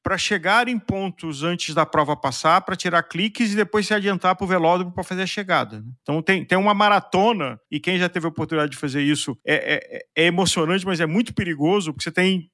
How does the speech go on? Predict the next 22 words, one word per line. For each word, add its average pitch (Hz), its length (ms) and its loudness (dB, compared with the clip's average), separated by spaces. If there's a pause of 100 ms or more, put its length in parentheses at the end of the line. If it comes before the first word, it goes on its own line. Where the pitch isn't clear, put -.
(120)
centenas 214 680 0
de 170 80 -6
carros 175 480 2
correndo 185 320 -2
desesperados 185 720 2
pelas 165 240 -4
estradas 147 440 -2
secundárias, 143 760 0
que 196 120 -2
tempo 240 320 0
que 269 80 -4
tem 233 160 -2
que - 80 -4
chegar 196 280 0
naquele 208 300 0
ponto 190 360 0
onde 208 100 0
a, 190 240 2
a 180 40 4
prova 185 320 -2
vai 196 140 0
passar. 156 480 -4